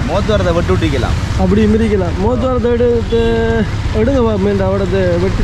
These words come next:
Speaker 2: தான் விட்டுருப்பாங்க. மழை பெய்யுதானே மச்சான், சக்கி?
Speaker 1: ஓ.
Speaker 2: கொஞ்சம் சத்தமா கதைங்க, மக்களுக்கு என்ன செய்யாம இருக்கணும், விளங்காம இருக்கணும்னு நினைக்கிறேன் அந்த மழை
Speaker 1: அது
Speaker 2: சத்தம்.
Speaker 1: வளைச்சு அடைச்சிக்கிறதால நான் கதைக்கிறது என்ன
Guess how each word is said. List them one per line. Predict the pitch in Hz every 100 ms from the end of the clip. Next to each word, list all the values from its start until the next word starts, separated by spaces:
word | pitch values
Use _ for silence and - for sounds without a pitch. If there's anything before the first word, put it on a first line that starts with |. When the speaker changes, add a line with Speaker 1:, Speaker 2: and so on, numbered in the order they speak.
| 226
Speaker 2:
தான் | 220
விட்டுருப்பாங்க. | 196 202 202 175 170 170 - - - - - - - - - - - - - - - - - - - - - - - - - 226 226 196 185
மழை | 214 277 269
பெய்யுதானே | 285 269 254 226 214
மச்சான், | 208 190 208
சக்கி? | 202 202 156
Speaker 1:
ஓ. | 143 123
Speaker 2:
கொஞ்சம் | 208 233 226
சத்தமா | 220 - 254 214
கதைங்க, | 208 214 190 175
மக்களுக்கு | 185 226 214 190 196 196
என்ன | 202 190
செய்யாம | 196 185 185
இருக்கணும், | 175 175 170 165 - - - - - -
விளங்காம | 190 220 214 190 180
இருக்கணும்னு | 170 175 175 170
நினைக்கிறேன் | 170 165 165 165
அந்த | 170 170
மழை | 185
Speaker 1:
அது | -
Speaker 2:
சத்தம். | - 220
Speaker 1:
வளைச்சு | 190 170 185
அடைச்சிக்கிறதால | 190 202 202 185 180 165 147 165 165
நான் | 175 190
கதைக்கிறது | 202 247 202 185
என்ன | 196